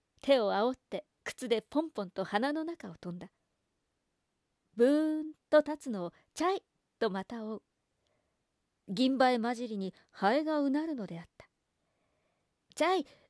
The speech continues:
じいちゃんが嫌いよ、畜生。」「ああ、好きになってもいい。」じいちゃんはその小さな手を取って、甲にぽっつり一つある蝶の目のごときほくろに接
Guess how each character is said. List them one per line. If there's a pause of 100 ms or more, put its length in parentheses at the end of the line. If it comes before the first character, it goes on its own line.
じ
い
ち
ゃ
ん
が (240)
嫌
い
よ、
畜
生。」 (1200)
「あ
あ、 (300)
好 (100)
き
に
な
っ
て
も
い
い。」 (1900)
じ
い
ち
ゃ
ん
は (360)
そ
の
小
さ
な
手
を
取
っ
て、 (720)
甲
に
ぽ
っ (160)
つ
り
一
つ
あ
る (460)
蝶
の
目
の
ご
と
き
ほ
く
ろ
に
接